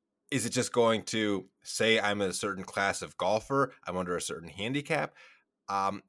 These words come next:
I see this opening a lot of doors for sandbaggers, the types of golfers who either are intentionally trying to raise their handicap to get some extra strokes, some insurance strokes for a hit and giggle,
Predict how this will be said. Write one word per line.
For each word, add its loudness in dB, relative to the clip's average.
I 8
see -2
this -4
opening -2
a 0
lot 2
of -6
doors 2
for -4
sandbaggers, -4
the -20
types 0
of -8
golfers 4
who 0
either 4
are 6
intentionally -6
trying -4
to -16
raise 2
their 2
handicap 0
to -8
get -8
some -6
extra -6
strokes, 2
some -8
insurance -2
strokes 2
for -2
a -2
hit -2
and -8
giggle, -2